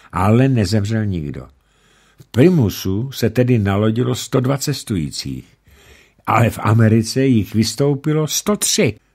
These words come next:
No to proto, že se během plavby narodilo jedné z cestujících dítě, které přežilo tuto těžkou plavbu. Mayflower původně zmířila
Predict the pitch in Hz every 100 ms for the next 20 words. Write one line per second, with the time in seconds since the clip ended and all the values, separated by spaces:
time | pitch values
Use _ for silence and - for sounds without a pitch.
0 | - 107 151 - 90 - 90 95 120 _
1 | _ _ - 107 127 104 135 151 151 123
2 | 170 143 87 85 - _ _ 98 113 120
3 | 151 147 156 156 135 139 139 120 - -
4 | 110 - 139 131 127 98 85 101 98 120
5 | 123 131 _ _ _ _ - - 117 123
6 | 123 123 123 _ _ - 107 95 107 107
7 | 104 92 - 92 90 _ _ _ - -
8 | 95 85 - 71 65 60 62 - _ 95
9 | 139 - 131 90 76 82 98 _ _ _
10 | _ _ 104 101 123 127 101 82 82 98
11 | 92 117 117 123